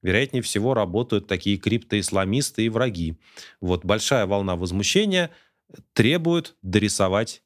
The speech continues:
крест. В реальности на этом здании креста до сих пор нету,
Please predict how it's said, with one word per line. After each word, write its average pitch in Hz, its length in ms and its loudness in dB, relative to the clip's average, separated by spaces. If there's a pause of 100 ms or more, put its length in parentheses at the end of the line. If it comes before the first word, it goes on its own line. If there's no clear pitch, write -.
(100)
крест. 95 420 0 (320)
В 98 100 0
реальности 160 460 0
на 113 160 2
этом 110 180 -4
здании 95 360 0
креста 82 580 -2 (200)
до 98 120 -2
сих - 200 -6
пор 82 200 -6
нету, 208 480 0